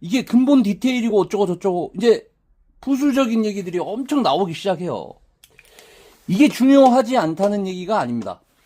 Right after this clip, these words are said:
요거 중요해요, 요것도. 나름 한 축을 담당하고 있는 거 맞습니다. 근데 청바지는 말 그대로 바지고 사람들이 입는 거잖아요.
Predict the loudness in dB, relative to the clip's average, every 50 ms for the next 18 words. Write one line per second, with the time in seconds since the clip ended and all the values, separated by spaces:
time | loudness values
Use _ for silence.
0 | _ _ _ _ _ _ -6 -4 -4 -4 -4 -4 -2 0 2 2 2 0 0 -2
1 | -2 -4 -6 -8 -10 -12 -16 -20 -20 _ _ _ _ _ _ _ _ _ _ _
2 | _ _ -4 0 0 2 2 0 -2 -6 _ _ -6 -2 2 2 2 2 0 -2
3 | -2 -2 -2 -2 -4 -4 -4 -2 0 0 0 0 0 0 0 0 0 0 0 -2
4 | -4 -4 -6 -8 -10 -10 -8 -8 -6 -6 -8 -14 _ _ _ _ _ _ _ _
5 | _ -20 _ _ _ _ _ _ _ _ 0 2 4 6 6 4 4 2 -2 -6
6 | -8 -12 -18 -20 -20 -20 -20 -20 -20 -20 -6 -2 -2 0 2 2 2 2 2 0
7 | 0 0 0 0 0 -4 -6 -8 -8 -4 -2 -2 -2 -2 -6 -8 -6 -4 -2 -2
8 | -2 -2 -6 -8 -6 0 2 4 4 4 4 2 0 0 -2 -4 -4 -6 -8 -8
9 | -12 -14